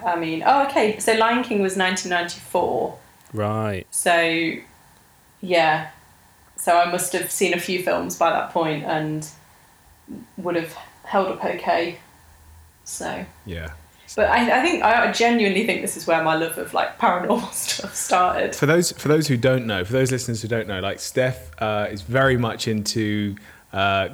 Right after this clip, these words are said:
Speaker 3: ghost stories, true crime stories, but the paranormal, I'd, I'd say Steph i-, is re-,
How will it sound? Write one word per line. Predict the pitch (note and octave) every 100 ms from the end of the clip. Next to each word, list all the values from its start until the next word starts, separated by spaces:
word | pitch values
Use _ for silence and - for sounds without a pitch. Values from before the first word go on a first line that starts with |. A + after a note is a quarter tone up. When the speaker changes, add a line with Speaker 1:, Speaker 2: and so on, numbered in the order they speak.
| -
Speaker 3:
ghost | C3 B2
stories, | - B2 A2+ A2+ A2 A2 A2 G#2 - - -
true | - C3
crime | - B2+ A#2
stories, | - A2+ G#2+
but | - A2+ - - - -
the | A#2+
paranormal, | - E3 D3 C#3+ C#3+ B2 G#2 G2
I'd, | A2 G#2+
I'd | A#2+ G#2
say | - G#2 G2+
Steph | - A#2 G#2+
i-, | A2
is | - G#2+ G2+
re-, | A2+